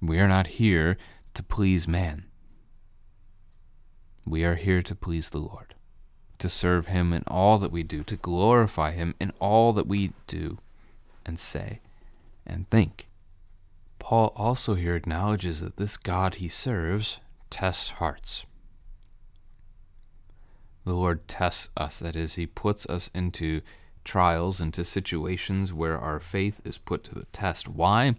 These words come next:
Because through it our faith is strengthened. Like fire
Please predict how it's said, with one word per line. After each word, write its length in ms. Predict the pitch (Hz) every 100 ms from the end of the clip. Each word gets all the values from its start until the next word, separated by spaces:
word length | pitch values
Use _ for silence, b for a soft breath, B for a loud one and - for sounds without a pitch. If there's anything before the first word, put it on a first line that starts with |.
| B B B -
Because 480 | 80 - 92 85 - -
through 280 | 117 127
it 120 | 123 -
our 160 | 87
faith 440 | - 95 95 95 -
is 440 | 80 80 78 - -
strengthened. 800 | - - - 76 76 85 90 - - - - - - - - - - - - - - - - - - - - - - - - - - - - - b b b -
Like 180 | 82 82
fire 540 | - - 85 80 78